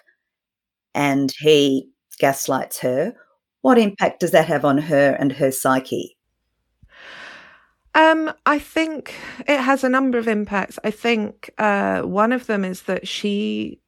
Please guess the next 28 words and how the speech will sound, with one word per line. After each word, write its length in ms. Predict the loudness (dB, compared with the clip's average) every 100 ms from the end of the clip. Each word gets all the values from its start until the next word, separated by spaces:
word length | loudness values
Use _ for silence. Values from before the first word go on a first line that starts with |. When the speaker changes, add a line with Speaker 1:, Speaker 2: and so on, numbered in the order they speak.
| _
Speaker 2:
kind 320 | -8 -4 -4
of 140 | -6 -6
closes 500 | -4 -2 -2 -4 -4
off 480 | -4 -6 -20 -20 _ -12
to 120 | -8
him. 420 | -8 -8 -10 -12 _
She, 680 | -14 -6 -4 -2 -2 -4 -4 -2
um, 560 | 0 0 -4 -8 -10 -12 _ _ _ _ _ _ _ _ -4
I 60 |
think 300 | -2 0 -2
she 180 | -4 -2
makes 340 | 0 -2 -4 -6
the 140 | -6
decision 800 | -6 -4 -4 -2 -4 -4 -6 -10 _ _ _ _ _ _ _ _ _ _ -10
that, 220 | -6 -4
you 140 | -2
know, 280 | -2 -4 -8 -10 -2
well, 480 | 2 2 0 -6 _ _ _ _ _ _ _ _
that 300 | -4 -2 -2
road 340 | -2 -2 -2 -4
is 140 | -8
closed 460 | -6 -4 -4 -4 -6
and 120 | -4
now 220 | -4 -4
I 120 | -6
have 260 | -6 -6 -4
a 40 | -2
life, 600 | -2 -4 -6 -14 -20